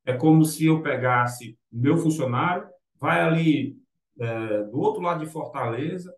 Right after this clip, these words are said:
atende um cliente lá com um problema que ele tá tendo e volta. Quando ele voltasse, quanto foi? Ou eu paguei o Uber pra ele ir, ou eu paguei, é, combustível pra ele ir, se lá ele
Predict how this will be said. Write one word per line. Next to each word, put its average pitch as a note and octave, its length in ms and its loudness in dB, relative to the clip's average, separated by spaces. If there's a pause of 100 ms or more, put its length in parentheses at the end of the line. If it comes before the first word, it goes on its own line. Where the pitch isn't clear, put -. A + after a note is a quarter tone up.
(100)
atende F3+ 460 -6
um E3+ 80 -10
cliente C3 580 -6
lá A2+ 380 -2
com B2+ 180 -6
um A#2+ 60 -6
problema A#2 340 -6
que A2+ 60 -10
ele G#2+ 100 -10
tá A#2+ 160 -8
tendo D#3 380 0
e E3+ 80 -4
volta. D3+ 420 -2 (400)
Quando D#3 100 -4
ele E3 100 2
voltasse, E3 460 -2
quanto G#3+ 240 -2
foi? - 480 -2
Ou G3+ 120 -4
eu G#3+ 100 -2
paguei B2+ 420 -6
o B2 140 2
Uber B2 180 0
pra A#2 120 -12
ele F#2+ 120 -8
ir, D3 340 -8
ou C3+ 100 -6
eu C#3 280 -6 (220)
paguei, A#2 560 -6 (380)
é, G#2+ 160 -2
combustível A#2+ 720 0
pra A2+ 100 -6
ele G#2+ 400 -2
ir, D#3 60 0
se D3+ 220 -4
lá C3+ 280 0
ele B2+ 180 -10